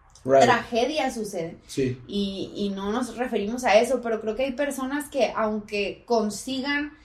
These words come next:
Speaker 2: ciertas posiciones o avancen en ciertas áreas de su
Speaker 1: Sí,
Speaker 2: vida,
Speaker 1: totalmente.
Speaker 2: creo que eso es a lo que me refería al principio. El estancamiento,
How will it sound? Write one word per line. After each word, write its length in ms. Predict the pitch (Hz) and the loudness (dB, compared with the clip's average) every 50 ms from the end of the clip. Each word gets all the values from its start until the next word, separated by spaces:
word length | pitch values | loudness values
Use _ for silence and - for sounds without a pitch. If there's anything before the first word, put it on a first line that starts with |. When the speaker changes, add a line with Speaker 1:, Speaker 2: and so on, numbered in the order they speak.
| - - _ | -20 -20 _
Speaker 2:
ciertas 400 | - - 254 233 233 254 262 247 | -2 0 0 2 2 -2 -4 -4
posiciones 800 | - - 240 233 196 202 190 180 214 208 196 185 165 160 165 180 | -2 -2 -2 0 0 -4 -4 -2 -2 -2 -2 -2 -6 -8 -6 -4
o 80 | 180 | 0
avancen 680 | 180 185 180 180 180 202 208 226 233 233 233 226 208 196 | 0 0 0 2 2 4 4 4 2 0 -4 -4 -6 -6
en 140 | 175 170 - | -8 -8 -6
ciertas 360 | - 202 190 - - 214 214 | -6 -6 -6 -4 -6 -4 -2
áreas 220 | 240 220 233 226 | -2 -2 -2 -4
de 100 | 220 226 | -6 -8
su 180 | 220 - 170 170 | -8 -8 -10 -8
Speaker 1:
Sí, 160 | 165 214 - | -2 0 2
Speaker 2:
vida, 300 | 226 208 - - - - - _ _ | 2 2 2 0 -2 -6 -14 _ _
Speaker 1:
totalmente. 680 | 139 135 135 131 139 135 135 135 131 123 123 123 - - - - - - _ _ _ - - - 233 | -6 -6 2 4 4 2 4 0 -4 -4 -4 -6 -8 -12 -18 -20 -20 -20 _ _ _ -20 -20 -16 -2
Speaker 2:
creo 180 | - 285 285 285 | 2 2 4 4
que 60 | 320 330 | 2 0
eso 100 | 320 330 | -2 2
es 60 | 320 | 2
a 60 | 330 311 | 2 2
lo 120 | 302 294 | 2 0
que 80 | 294 285 | -2 -2
me 120 | 285 262 | 0 0
refería 280 | 254 226 220 220 214 214 | 0 0 0 0 0 0
al 80 | 214 | -2
principio. 480 | - 233 240 233 277 - 247 233 - - - - - | -2 -4 -4 -4 -4 -2 -2 -2 -2 -2 -6 -8 -2
El 180 | - 233 247 247 | 2 4 6 6
estancamiento, 1200 | 247 247 - - 262 254 247 240 240 233 226 226 233 233 233 247 254 - 294 294 254 - - | 6 6 4 0 0 0 2 2 2 2 2 0 -2 -2 -2 -2 -2 0 0 0 0 -2 -6